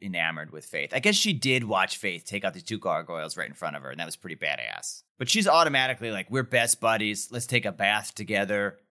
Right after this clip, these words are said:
And Faith, who was like, "I will never go down on a girl," is like, "But I will do some hot tub time with a girl." I guess she's maybe playing up that she is. I feel like this woman has got, like, a "I fuck my friends" energy.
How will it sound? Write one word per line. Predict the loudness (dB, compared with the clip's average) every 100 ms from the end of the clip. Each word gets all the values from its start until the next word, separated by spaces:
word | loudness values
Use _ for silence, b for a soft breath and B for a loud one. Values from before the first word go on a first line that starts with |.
| -6
And | 0
Faith, | 4 4 4
who | 0
was | 4 2 2 -4
like, | 2 2 2 -2
"I |
will | -2 0
never | 0 2
go | 0
down | 0 0
on | -2
a |
girl," | -2 0 0
is | -2
like, | -4 0
"But | 0
I |
will | 2 2 4 4 4 2
do | -2 0 2
some | 2 2
hot | 2 0
tub | -2 -4
time | -4 -4
with | -10
a | -8
girl." | -6 -8 -12 _ -2
I | 2
guess | 4 2
she's | 2
maybe | 0 -2
playing | -4 -2 -2 0
up | 0 0
that | -2
she | -4 -4
is. | -4 -4
I | -4
feel | 0
like | 0 2
this | 2 2
woman | 2 0 0 -4
has | -8 -8 0
got, | 0 0
like, | -4 -6 -4
a | -4
"I |
fuck | -2 -2 -4
my |
friends" | -6 -6 -4
energy. | -6 -8 -10 -12